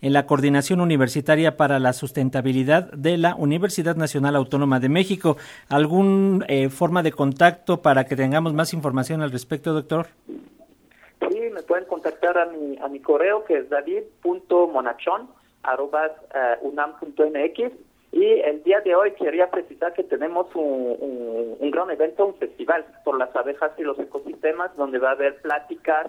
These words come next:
Speaker 2: va a haber, eh, talleres, participación de apicultores, fe-, feria también, degustación de, de mieles y, y derivados de la, de la colmena aquí en el,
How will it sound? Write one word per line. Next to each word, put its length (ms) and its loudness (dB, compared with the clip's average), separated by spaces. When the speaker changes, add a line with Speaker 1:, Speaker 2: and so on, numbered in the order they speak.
Speaker 2:
va 60 -4
a 20 -8
haber, 220 -6
eh, 580 -8
talleres, 520 -2
participación 600 -6
de 80 0
apicultores, 720 -2
fe-, 240 -4
feria 380 -2
también, 340 -8
degustación 680 -6
de, 300 -2
de 140 -6
mieles 320 -8
y, 320 -4
y 40 -6
derivados 460 0
de 80 -2
la, 300 -4
de 80 -2
la 120 -2
colmena 600 -4
aquí 260 -4
en 140 -2
el, 120 0